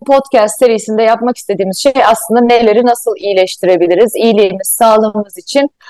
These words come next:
farklı alanlarda neler yapabiliriz?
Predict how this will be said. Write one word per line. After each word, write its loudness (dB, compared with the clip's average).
farklı 4
alanlarda 4
neler 4
yapabiliriz? -2